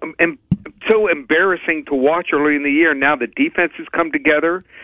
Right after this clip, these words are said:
They're getting takeaways. The offense is efficient, moving the ball. Defense is,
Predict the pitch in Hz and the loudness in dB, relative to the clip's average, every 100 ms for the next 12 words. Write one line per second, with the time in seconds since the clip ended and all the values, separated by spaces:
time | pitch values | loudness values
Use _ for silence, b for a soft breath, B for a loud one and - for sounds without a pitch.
0 | B - 147 135 120 107 - 151 156 165 | B -2 0 0 -2 -4 -2 0 0 0
1 | 165 165 165 - 117 120 135 160 143 - | 0 2 -2 -2 -2 0 0 -2 -4 -4
2 | 120 117 - 147 - 165 135 131 135 151 | -4 -4 0 0 2 -2 0 0 2 0
3 | 139 131 135 139 151 - B B B _ | 0 0 0 0 -4 -8 B B B _
4 | 160 165 156 156 - 139 | -2 0 0 -2 -4 -12